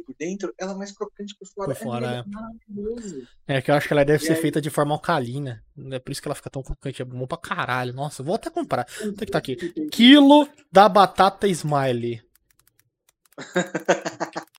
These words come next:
Speaker 1: O cara tá
Speaker 2: Comprar uma aqui.
Speaker 1: pesquisando.
Speaker 2: Não tem, não tem a batata Smiley. Pô, mas agora
Speaker 1: Aí
Speaker 2: a Amazon vende, vende salgadinho, né, cara? Acho muito engraçado isso.
Speaker 1: Caraca.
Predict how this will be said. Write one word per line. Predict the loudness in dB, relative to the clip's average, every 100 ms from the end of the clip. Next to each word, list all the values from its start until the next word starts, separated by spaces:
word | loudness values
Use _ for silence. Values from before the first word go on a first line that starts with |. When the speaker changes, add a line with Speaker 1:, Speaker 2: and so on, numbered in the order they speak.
| -20
Speaker 1:
O | -10
cara | -8 -6
tá | -10
Speaker 2:
Comprar | -10 -10 -8
uma | -8
aqui. | -10 -12
Speaker 1:
pesquisando. | -16 -20 _ _ _ _ _ _ _ _ -12 -12 -10 -8 -8 -10 -14 -10
Speaker 2:
Não | -8 -6
tem, | -4 -4 -4
não | -8
tem | -8 -6
a | -6
batata | -8 -8 -12
Smiley. | -10 -6 -6 -8 -12 _
Pô, | 6 6
mas | 8 6
agora | 8 10
Speaker 1:
Aí | 10
Speaker 2:
a | 10
Amazon | 8 6 4 2
vende, | 2 0 2 2 2
vende | 0 -2 -2 -2 0 0
salgadinho, | -2 -2 0 -2 -2 -4 -2
né, | -2
cara? | -4 -4 -4 -4
Acho | -10
muito | -10 -4
engraçado | -2 -2 -2 -4 -4 -6
isso. | -8 -10 -16 -20 _ _ _ _ _ _ _ _ _ -18
Speaker 1:
Caraca. | -12 -8 -8 -10 -14